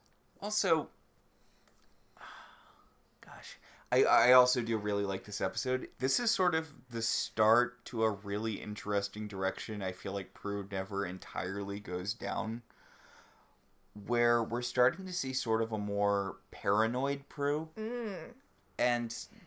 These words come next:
Speaker 1: this will follow the rest of the Cole stuff because Prue is never entirely comfortable with Cole,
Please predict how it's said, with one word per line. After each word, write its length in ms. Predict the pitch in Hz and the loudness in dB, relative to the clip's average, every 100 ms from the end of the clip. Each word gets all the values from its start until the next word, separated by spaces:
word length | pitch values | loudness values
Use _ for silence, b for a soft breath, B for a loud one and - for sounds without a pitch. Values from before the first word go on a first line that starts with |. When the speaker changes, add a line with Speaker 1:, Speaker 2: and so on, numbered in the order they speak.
| - | -4
Speaker 1:
this 180 | 139 | -2
will 60 | 165 | -2
follow 440 | 151 139 131 127 120 | 4 6 8 6 4
the 120 | 107 | 0
rest 360 | 107 110 - | 0 0 -2
of 260 | 104 95 - | -2 -4 -6
the 80 | - | -12
Cole 260 | - 120 | -4 -2
stuff 380 | 107 - 87 85 | -2 -2 -2 -2
because 300 | - - 95 | -8 -8 -10
Prue 260 | - 98 92 | -8 -6 -6
is 140 | 92 | -6
never 300 | 98 98 98 | -6 -6 -6
entirely 440 | 92 - 95 85 - | -8 -8 -6 -6 -8
comfortable 500 | - 95 - - 80 | -10 -12 -12 -8 -8
with 140 | 85 | -8
Cole, 400 | - 80 73 58 | -10 -6 -6 -6